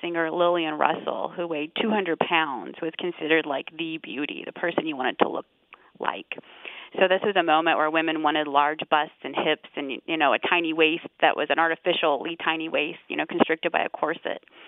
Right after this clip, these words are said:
So in this book, How to Be Plump, Duncan actually says, "Leanness is a disease." Okay, so opposite of how we think about things today. And he advised his readers on what they should eat in order to become fleshy. So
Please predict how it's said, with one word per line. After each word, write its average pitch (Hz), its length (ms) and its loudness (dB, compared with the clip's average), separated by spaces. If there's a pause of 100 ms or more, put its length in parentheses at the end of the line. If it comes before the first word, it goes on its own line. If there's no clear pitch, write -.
(520)
So 220 140 8
in 208 100 4
this 214 220 -4
book, 196 160 0
How 180 180 4
to 180 100 -4
Be 175 120 -6
Plump, - 540 -2 (180)
Duncan 156 580 2
actually 156 520 0
says, 135 180 6 (100)
"Leanness 196 640 2 (100)
is 170 140 0
a 170 100 2
disease." 151 720 -4 (580)
Okay, 156 340 0
so 147 180 4
opposite 165 440 0
of - 60 0
how - 160 0
we - 160 -4
think - 200 -12
about - 280 -2
things 78 260 -8
today. - 380 -6 (260)
And 180 120 0
he 208 100 0
advised 175 460 4
his 185 240 0
readers 156 580 2
on 156 160 0
what 156 240 0
they 160 180 -2
should 151 140 -4
eat 151 300 -6
in 151 100 -4
order 147 280 2
to 160 160 -10
become 151 500 -2 (240)
fleshy. - 580 0 (720)
So 143 400 6